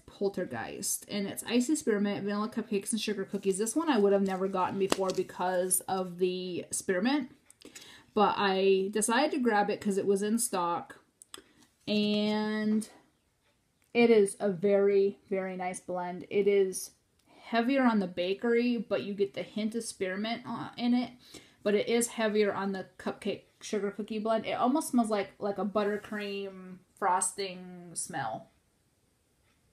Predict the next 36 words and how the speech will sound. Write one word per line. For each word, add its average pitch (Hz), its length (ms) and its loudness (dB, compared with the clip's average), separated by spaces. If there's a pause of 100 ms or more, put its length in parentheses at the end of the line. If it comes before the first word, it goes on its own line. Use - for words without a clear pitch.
(380)
Oh 196 200 -4
God, 185 180 -10
that's 175 180 -6
so 180 160 -2
good. 185 240 -2 (1160)
I 208 80 4
have 208 260 6
one 226 220 2
in 233 80 4
my 233 120 4
bin. 214 300 2
I 208 100 -2
have 196 240 2
this, 196 180 2
and 196 140 -6
I 190 80 -6
ordered 185 260 -2 (160)
two 254 180 6
more 214 200 8
of 196 80 4
these 190 200 6
last 160 280 4
night. 117 240 -2
So 135 300 0
four 233 680 6
should 196 340 0
get 190 160 2
me 190 80 -4
through. 180 240 -2 (280)
I'm 226 200 8
trying 285 460 2
to 381 160 -6
limit 247 360 0
myself 175 640 -6 (640)
to 185 580 0 (1080)
two 294 580 2